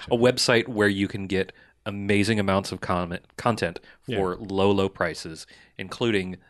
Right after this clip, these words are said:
Speaker 1: the just dropped fifth episode of We Have All the Time in the World
Speaker 2: Yes.
Speaker 1: for Yolt.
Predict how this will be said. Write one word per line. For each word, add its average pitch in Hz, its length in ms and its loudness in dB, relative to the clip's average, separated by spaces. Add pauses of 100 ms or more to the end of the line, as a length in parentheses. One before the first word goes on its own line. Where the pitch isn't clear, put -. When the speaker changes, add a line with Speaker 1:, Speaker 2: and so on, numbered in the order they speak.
(120)
Speaker 1:
the 90 340 -8 (240)
just 101 500 -4
dropped 95 500 0 (320)
fifth - 760 -2
episode 90 720 2
of 92 340 -4
We 98 200 -4
Have 104 220 -2
All 98 160 0
the 92 80 -4
Time 92 260 -2
in 92 60 -4
the 92 80 -2
World 87 460 -2 (1600)
Speaker 2:
Yes. 92 320 -10
Speaker 1:
for 95 200 0
Yolt. 87 440 -2